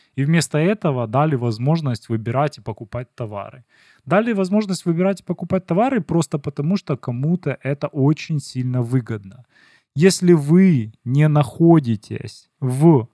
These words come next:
идеологии потребления, если вы не живёте идеологией потребления, то вы никому не интересны. Вы не являетесь дойной коровой, вы не приносите прибыль.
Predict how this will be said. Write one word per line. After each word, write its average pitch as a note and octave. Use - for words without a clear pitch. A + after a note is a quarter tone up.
идеологии D#3
потребления, B2+
если B2
вы B2
не C#3
живёте C#3+
идеологией G#2+
потребления, B2+
то B2+
вы A#2
никому C3+
не C3+
интересны. C3
Вы B2
не E3
являетесь B2
дойной B2+
коровой, G#2+
вы A2
не D3+
приносите A#2+
прибыль. A2+